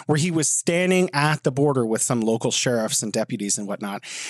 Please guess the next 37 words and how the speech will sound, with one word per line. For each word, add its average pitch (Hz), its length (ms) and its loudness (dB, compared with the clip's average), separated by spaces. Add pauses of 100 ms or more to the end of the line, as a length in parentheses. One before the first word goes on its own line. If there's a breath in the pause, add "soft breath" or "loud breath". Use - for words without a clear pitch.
And 143 100 2
he 160 100 0
was, 165 220 0
they 160 120 2
were, 165 140 0
they 160 140 0
were 151 80 2
literally 180 520 2
just 147 220 0
watching 127 380 2
people 107 240 -6
crossing 101 360 -6
the 101 80 -10
border 127 280 0
and 95 100 -6
talking 131 360 0
about 69 240 -6
it. - 120 -12 (500 loud breath)
So 147 420 2
it's 180 200 0
not 196 280 2
usually 180 400 2
in 175 240 2
the 175 80 4
thousands 160 500 2
where 170 80 2
they 139 100 0
come 147 240 0
in 143 80 4
all 139 180 2
at 95 80 -2
once. 131 280 2
The 135 120 -2
caravans 180 600 0
usually 135 380 -2
get 160 260 -2
to 110 480 0